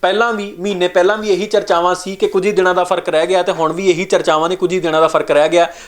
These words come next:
ਭਾਜਪਾ ਨੇ ਭਾਵੇਂ ਆਪਣੀ ਲਿਸਟ ਜਿਹੜੀ ਆ ਉਹ ਜਾਰੀ ਕਰ ਦਿੱਤੀ ਹੈ, ਅ, ਜਿਹਦੇ ਵਿੱਚ ਇੱਕ ਸੌ ਪਚਾਨਵੇਂ ਉਮੀਦਵਾਰ ਨੇ, ਪਰ ਉਹਨਾਂ ਦੇ ਵਿੱਚ ਪੰਜਾਬ ਦੇ ਉਮੀਦਵਾਰਾਂ ਦਾ ਬਿਲਕੁਲ ਜ਼ਿਕਰ ਨਹੀਂ ਹੈ। ਇਸ ਦੇ ਵਿੱਚ ਇਹ ਵੀ ਕਿਆਸ ਲਾਈਆਂ ਲੱਗ ਰਹੀਆਂ ਨੇ ਕਿ ਅਕਾਲੀ ਦਲ ਦੇ ਨਾਲ ਗੱਠਜੋੜ ਤੋਂ ਬਾਅਦ ਹੀ ਇਹ ਸੂਚੀ ਜਾਰੀ ਹੋ ਸਕਦੀ ਹੈ, ਪਰ ਗੱਠਜੋੜ ਹੋਣਾ ਕਿ ਨਹੀਂ,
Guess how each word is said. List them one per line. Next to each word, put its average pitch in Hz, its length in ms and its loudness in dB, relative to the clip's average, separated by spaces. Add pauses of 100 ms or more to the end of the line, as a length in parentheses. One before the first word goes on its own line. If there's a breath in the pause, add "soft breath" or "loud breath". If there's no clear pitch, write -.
(200)
ਭਾਜਪਾ 196 520 0
ਨੇ 208 140 0
ਭਾਵੇਂ 175 480 -2 (240)
ਆਪਣੀ 180 800 -2
ਲਿਸਟ 185 340 0
ਜਿਹੜੀ 185 280 0
ਆ 175 60 6
ਉਹ 175 80 2
ਜਾਰੀ 147 260 0
ਕਰ 147 140 0
ਦਿੱਤੀ 175 400 -4
ਹੈ, 151 140 2 (380 loud breath)
ਅ, - 20 4
ਜਿਹਦੇ 175 240 2
ਵਿੱਚ 185 160 4
ਇੱਕ 175 80 2
ਸੌ 190 160 0
ਪਚਾਨਵੇਂ 190 540 0
ਉਮੀਦਵਾਰ 170 500 0
ਨੇ, 143 120 -4 (160)
ਪਰ 175 80 0
ਉਹਨਾਂ 185 180 0
ਦੇ 208 120 4
ਵਿੱਚ 175 540 2
ਪੰਜਾਬ 147 580 0
ਦੇ 175 80 2
ਉਮੀਦਵਾਰਾਂ 147 460 0
ਦਾ 160 120 2
ਬਿਲਕੁਲ 156 360 0
ਜ਼ਿਕਰ 139 280 -2
ਨਹੀਂ 131 200 -6
ਹੈ। - 80 -8 (300 loud breath)
ਇਸ 190 180 4
ਦੇ 233 100 4
ਵਿੱਚ 226 200 2
ਇਹ 208 120 2
ਵੀ 226 100 -2
ਕਿਆਸ 202 300 0
ਲਾਈਆਂ 202 200 2
ਲੱਗ 180 160 0
ਰਹੀਆਂ 185 240 -2
ਨੇ 185 200 -2
ਕਿ 214 140 2
ਅਕਾਲੀ 170 300 0
ਦਲ 185 180 2
ਦੇ 185 100 0
ਨਾਲ 170 260 2
ਗੱਠਜੋੜ 165 640 0
ਤੋਂ 202 160 0
ਬਾਅਦ 160 320 0
ਹੀ 190 120 -2
ਇਹ 180 60 6
ਸੂਚੀ 170 280 -6
ਜਾਰੀ 143 260 2
ਹੋ 135 140 -6
ਸਕਦੀ 151 380 -2
ਹੈ, - 40 6
ਪਰ 185 140 0
ਗੱਠਜੋੜ 165 380 0
ਹੋਣਾ 160 260 -2
ਕਿ 190 120 -2
ਨਹੀਂ, 160 220 -4